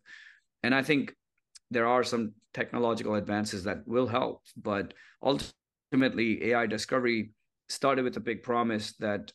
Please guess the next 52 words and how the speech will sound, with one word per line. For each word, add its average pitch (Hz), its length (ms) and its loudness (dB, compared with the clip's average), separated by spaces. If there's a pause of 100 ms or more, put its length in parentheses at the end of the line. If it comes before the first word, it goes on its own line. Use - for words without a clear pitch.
(200)
it 107 100 -8
not 117 180 2
only 120 220 2
would, 104 280 -2 (880)
we 113 120 0
can 110 160 2
find 113 500 2 (200)
these 110 200 -6
targets, 151 360 2
but 110 120 -4
it 110 40 -4
can 110 180 -6
find 117 300 -2
these 107 140 -6
precise 139 400 0
targets 107 440 0
that 104 180 -2
could 101 140 -4
actually 107 320 -4
accelerate 101 560 -2
and, 95 280 -6 (280)
and 101 140 -6
go 120 160 2
through 110 160 0
the 101 40 -2
pipeline 98 360 0
quickly. 104 280 -4
We 101 80 0
haven't 95 220 -2
seen 117 220 -2
that. 82 160 -4 (600)
But, 104 300 0
uh, 104 280 4
remember, 110 400 2
we're, 104 200 -2
these 107 200 -4
are 113 120 0
still 107 300 -2
early 104 240 0
days. 87 420 -10 (400)
I - 60 -12
mean, 98 180 -2
if 95 180 -4
you 98 60 -4
think 113 220 -2
about 101 380 0 (460)
the, - 160 -2
the 104 100 -4
advances 101 540 -2
in 104 140 0
deep 101 220 -4
learning, 110 420 0